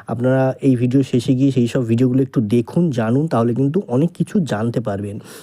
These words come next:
অনেক কিছু বুঝতে পারবেন, আপনাদের সুবিধা হবে। তো চলুন আজকে আমাদের আলোচনায় ফিরে আসি। আর তার আগে অবশ্যই বলবো বন্ধুরা, যারা, আহ,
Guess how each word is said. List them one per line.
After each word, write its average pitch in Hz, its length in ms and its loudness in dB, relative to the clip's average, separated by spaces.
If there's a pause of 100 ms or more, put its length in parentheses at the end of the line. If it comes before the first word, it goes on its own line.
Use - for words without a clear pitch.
(240)
অনেক 156 220 0
কিছু 190 220 -2
বুঝতে 147 540 -2
পারবেন, 107 340 -4
আপনাদের 147 320 -2
সুবিধা 123 540 -2
হবে। 98 320 -8 (1040)
তো 135 80 0
চলুন 156 320 2
আজকে 131 220 -4
আমাদের 123 200 2
আলোচনায় 120 420 0
ফিরে 131 280 0
আসি। 143 280 0 (460)
আর 117 180 0
তার 131 220 -2
আগে 131 100 0
অবশ্যই 143 320 0
বলবো 147 280 0
বন্ধুরা, 156 360 0
যারা, 117 340 0
আহ, 113 880 -6